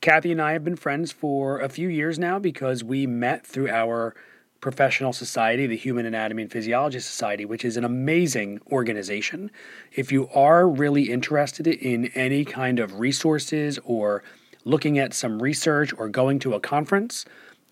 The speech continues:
check out hapsweb dot org. That is the website for the Human Anatomy and Physiology Society. I've been going to their national conferences since two thousand nine.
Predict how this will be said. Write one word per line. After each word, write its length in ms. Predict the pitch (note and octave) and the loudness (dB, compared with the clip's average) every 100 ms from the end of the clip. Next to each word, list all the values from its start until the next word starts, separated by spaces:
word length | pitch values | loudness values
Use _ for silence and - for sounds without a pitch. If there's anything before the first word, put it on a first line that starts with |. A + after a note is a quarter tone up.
| - | -4
check 340 | - F3 F#3 | 2 4 4
out 280 | E3 D3 C#3 | 2 0 -2
hapsweb 1080 | - - D3+ D3 - - C3+ C#3 C#3 - B2+ | -6 0 0 0 -6 -2 4 4 4 -2 -2
dot 300 | B2 B2 B2 | 2 2 0
org. 420 | - B2+ G2 F2+ - _ _ _ - | -2 -2 -2 -6 -16 _ _ _ 2
That 240 | A#2+ C3+ | 4 4
is 120 | D3 | 4
the 80 | D3+ | 0
website 460 | C3+ B2+ - B2+ - | 2 0 0 -2 -2
for 140 | A#2+ | -4
the 80 | G#2+ | -4
Human 380 | - D3 E3 D#3+ | -2 0 2 2
Anatomy 440 | C3 A#2+ A#2+ B2 | 2 0 0 -2
and 120 | A#2+ | -2
Physiology 500 | B2 A2 G#2+ G#2+ G#2+ | -4 -2 0 0 -2
Society. 680 | G2 A2 - G#2 G2 G2+ F#2+ - - _ _ _ | -6 -6 -2 0 0 -2 -10 -14 -20 _ _ _
I've 280 | - B2 C#3 | 4 4 6
been 200 | D3 C#3 | 4 2
going 360 | C3 C3 C3+ C3+ | 2 2 2 0
to 120 | B2+ | 0
their 160 | B2 A2+ | -2 0
national 460 | A#2 A#2+ - A#2 | 0 0 0 -4
conferences 560 | A2 B2 A2+ A#2 A#2 A2 | -4 -4 -6 -6 -8 -6
since 260 | A#2 G#2 | -8 -10
two 200 | - C#3 | -8 -6
thousand 440 | C3 A#2+ A#2+ G#2 G2 | -4 -2 -4 -6 -4
nine. 420 | G#2+ A#2 C3 C3+ | -2 0 0 -2